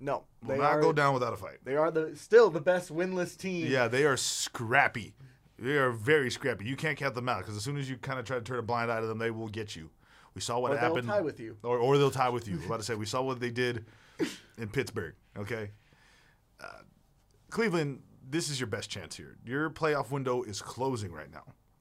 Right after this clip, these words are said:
Speaker 2: extremely fast, especially after the losses that you've had the last few weeks.
Speaker 1: Mm-hmm.
Speaker 2: So you need to win here.
Speaker 1: It's a gut check time.
Speaker 2: Oh,
Speaker 1: It's
Speaker 2: yeah.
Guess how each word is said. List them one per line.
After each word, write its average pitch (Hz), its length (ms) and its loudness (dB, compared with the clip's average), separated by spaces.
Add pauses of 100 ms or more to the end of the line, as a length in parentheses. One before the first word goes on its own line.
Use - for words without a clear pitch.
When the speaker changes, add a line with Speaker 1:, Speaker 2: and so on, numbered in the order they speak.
(360)
Speaker 2:
extremely 120 460 -4
fast, - 420 -12 (360)
especially 135 380 -4
after 123 220 -4 (280)
the 110 120 -10 (260)
losses 110 400 -6
that 101 140 -8
you've 107 120 -10
had 104 140 -8
the 104 60 -8
last 98 180 -10
few 87 120 -14
weeks. 78 260 -16 (340)
Speaker 1:
Mm-hmm. 113 280 -18
Speaker 2:
So 117 160 -10
you 101 180 -8
need 120 360 -6 (160)
to - 120 -12
win 123 260 -4
here. 110 200 -6
Speaker 1:
It's 90 100 -6
a 135 40 -2
gut 147 240 -2
check 123 300 -8 (200)
time. 120 420 -10
Speaker 2:
Oh, 107 140 -6
Speaker 1:
It's 110 80 -4
Speaker 2:
yeah. 95 140 -4